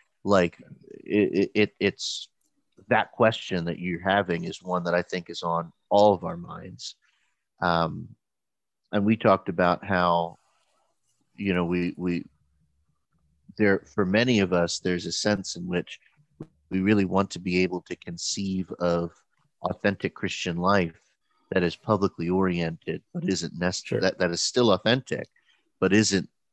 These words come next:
Speaker 1: isn't necessarily, um, oh gosh, like, isn't necessarily one, um,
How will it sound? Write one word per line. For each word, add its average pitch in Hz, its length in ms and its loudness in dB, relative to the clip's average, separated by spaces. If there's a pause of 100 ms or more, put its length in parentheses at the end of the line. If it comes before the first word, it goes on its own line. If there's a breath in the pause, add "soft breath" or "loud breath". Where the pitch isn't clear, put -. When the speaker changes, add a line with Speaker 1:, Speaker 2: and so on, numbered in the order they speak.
(220)
Speaker 1:
isn't 98 340 2
necessarily, 90 1120 0
um, 85 480 -2 (1700)
oh - 240 0
gosh, 80 440 -2
like, 92 160 -2 (320 loud breath)
isn't 123 300 4
necessarily 95 960 4 (320)
one, 98 800 2 (100)
um, 90 540 0